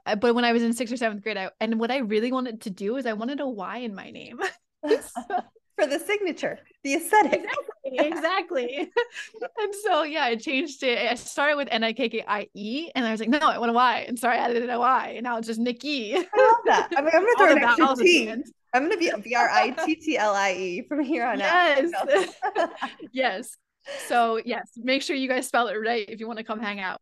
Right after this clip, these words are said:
Speaker 1: with me. Instagram is my main thing. And then, yes, the Macro Hour podcast. We're top twenty in the fitness space right now.
Speaker 2: Mm-hmm.
Speaker 1: We have over, like, a hundred and forty thousand downloads, and it's only been birthed since January, which is pretty cool.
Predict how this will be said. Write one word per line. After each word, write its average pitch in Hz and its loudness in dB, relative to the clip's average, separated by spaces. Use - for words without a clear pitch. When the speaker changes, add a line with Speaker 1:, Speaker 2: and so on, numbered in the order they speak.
Speaker 1:
with 202 -8
me. 202 -8
Instagram 240 -2
is 226 -4
my 214 -4
main 208 -6
thing. 196 -6
And 202 -6
then, 196 -6
yes, 214 -2
the 214 -8
Macro 220 -2
Hour 220 -2
podcast. 202 -6
We're 226 -8
top 214 -8
twenty 208 -10
in 233 -4
the 240 -4
fitness 233 -8
space 208 -8
right 202 -8
now. 214 -4
Speaker 2:
Mm-hmm. - -20
Speaker 1:
We 226 -4
have 233 0
over, 240 2
like, 233 2
a 233 0
hundred 233 -4
and 233 -6
forty 226 -4
thousand 226 0
downloads, 208 -6
and 196 -8
it's 196 -10
only 214 -6
been 202 -4
birthed 214 -4
since 190 -8
January, 190 -8
which 233 -8
is 196 -12
pretty 190 -8
cool. 196 -8